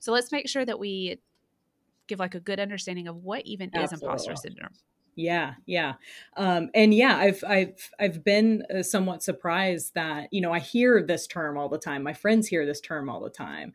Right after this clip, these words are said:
Speaker 2: Clients hear this term, but then, um, there's not a, a lot of talk around what it is. Um,
Speaker 1: Uh-huh.
Speaker 2: so yeah, that sounds really important for me to talk about. So,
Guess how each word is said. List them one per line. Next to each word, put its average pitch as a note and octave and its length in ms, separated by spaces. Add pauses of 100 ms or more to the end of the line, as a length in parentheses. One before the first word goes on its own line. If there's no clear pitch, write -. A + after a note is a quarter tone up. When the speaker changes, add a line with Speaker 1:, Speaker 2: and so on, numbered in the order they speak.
(160)
Speaker 2:
Clients B3+ 380
hear D#3 200
this C3+ 220
term, D3 380
but E3 140
then, D#3+ 300 (240)
um, E3+ 200
there's F3 200
not F#3+ 540
a, E3+ 400
a F#3 80
lot E3+ 240
of E3 80
talk E3+ 260
around D#3+ 240
what D3 160
it F3 120
is. - 440
Um, E3+ 160
Speaker 1:
Uh-huh. F#3+ 40
Speaker 2:
so E3 180
yeah, E3 280
that - 320
sounds D#3 440
really G3+ 280
important D#3 420
for D#3 120
me D#3 120
to A#2+ 280
talk F3+ 240
about. C3+ 300
So, E3+ 340